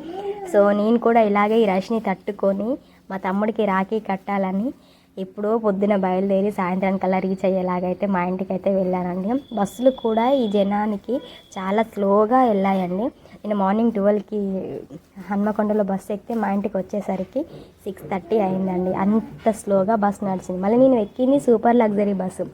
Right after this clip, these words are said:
అయినా కూడా స్పీడ్గా రాలేదండి. అంత రష్ ఉందంటే అర్థం చేసుకోండి. ప్రతి ఒక్కరికైతే నా తరఫున రక్షాబంధన్ శుభాకాంక్షలండి. ఇదైతే కరీంనగర్లో చూడండి, ఏ బస్ స్టాప్ చూసినా కూడా, ఎక్కడ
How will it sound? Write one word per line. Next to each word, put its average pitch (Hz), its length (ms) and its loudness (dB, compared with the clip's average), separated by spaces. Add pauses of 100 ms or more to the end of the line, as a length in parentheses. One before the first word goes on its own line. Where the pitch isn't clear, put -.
అయినా 208 260 0
కూడా 202 340 0 (540)
స్పీడ్గా 214 420 0
రాలేదండి. 185 640 0
అంత 202 240 0
రష్ 196 280 0
ఉందంటే 202 360 -2
అర్థం 196 360 -2
చేసుకోండి. 185 540 -4 (960)
ప్రతి 233 260 -2
ఒక్కరికైతే 220 720 0
నా 226 180 2
తరఫున 202 400 -2
రక్షాబంధన్ 196 640 0
శుభాకాంక్షలండి. 190 1040 -6
ఇదైతే 190 300 -4
కరీంనగర్లో 208 840 -2 (480)
చూడండి, 202 380 0
ఏ 208 380 2
బస్ - 420 -4
స్టాప్ 214 440 -6
చూసినా 196 380 -6
కూడా, 196 340 -4
ఎక్కడ 214 520 -2